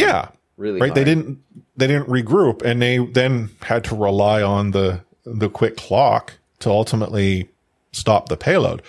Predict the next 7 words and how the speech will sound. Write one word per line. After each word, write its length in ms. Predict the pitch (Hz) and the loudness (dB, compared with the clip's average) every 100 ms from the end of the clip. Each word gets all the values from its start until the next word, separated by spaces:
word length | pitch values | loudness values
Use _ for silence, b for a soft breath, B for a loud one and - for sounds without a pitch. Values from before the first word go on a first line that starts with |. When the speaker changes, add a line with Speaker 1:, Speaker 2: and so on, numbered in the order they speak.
| B - | B -6
Speaker 1:
But 140 | 92 | 0
hey, 220 | 175 113 - _ _ _ _ _ _ _ - | 2 0 -4 _ _ _ _ _ _ _ -10
you 140 | 95 117 | -4 0
got 160 | 156 | 0
twenty-three 460 | - 147 147 - 131 | 0 0 0 2 2
more 200 | 117 110 | 4 2
seconds 560 | - 127 - 80 69 | 2 0 0 -4 -8